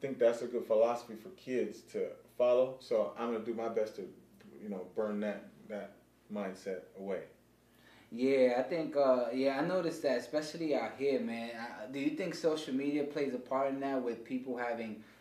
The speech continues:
Speaker 2: like, f-, so many followers that in someone's mind, it kinda is like they're at a bigger status.
Speaker 1: Yeah. Um, <coughs> I, I would say social media obviously does that. It, it creates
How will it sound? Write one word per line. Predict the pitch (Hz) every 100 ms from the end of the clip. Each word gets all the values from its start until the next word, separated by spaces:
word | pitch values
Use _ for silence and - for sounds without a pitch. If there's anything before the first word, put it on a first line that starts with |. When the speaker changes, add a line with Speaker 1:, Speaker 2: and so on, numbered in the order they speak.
| - 113
Speaker 2:
like, | 110 104 - - -
f-, | -
so | 135
many | 135 123
followers | - 127 127 120 110 107
that | 107 107 101
in | 110 107 104
someone's | - 127 123 117 107
mind, | 123 117 110
it | 107
kinda | 123 117 113
is | 117
like | 107 101 - - _
they're | 120 120
at | 117
a | 107
bigger | 123 117 110
status. | - - 117 104 - - - 110
Speaker 1:
Yeah. | 113 101 95 - - -
Um, | 131 135 123 120 - - - - - - _ -
<coughs> | -
I, | 226 156 156 -
I | 156 190
would | 175 170 165
say | - 147 143 143 - - - _ _ _ _ -
social | 139 139 131
media | 147 131 -
obviously | 151 131 - 107 92
does | 98 92 -
that. | 92 90 104
It, | 101 107
it | 110 104
creates | 110 110 107 107 -